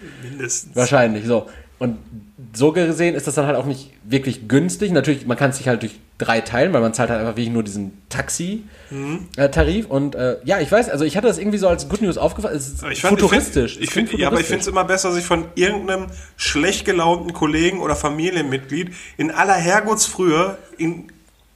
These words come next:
Speaker 1: unglaublichem Stress zum Flughafen fahren zu lassen. Das find ich viel schöner.
Speaker 2: Ja, aber, äh, nochmal, da geht's, da geht's ja nicht um, also, das wär ja noch crazier,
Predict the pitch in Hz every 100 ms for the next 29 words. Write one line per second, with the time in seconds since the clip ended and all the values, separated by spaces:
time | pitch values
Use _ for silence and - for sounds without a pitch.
0 | _ 214 254 269 202 190 196 180 175 -
1 | 151 196 - - - - - 175 175 226
2 | - 135 131 131 117 120 123 113 110 117
3 | 202 220 185 165 - 202 143 117 - -
4 | - - - - _ - 135 165 170 147
5 | 110 90 113 131 139 139 156 185 135 127
6 | 147 165 180 151 139 175 214 208 208 -
7 | 147 135 110 110 104 117 123 123 120 151
8 | 139 - 123 110 104 104 101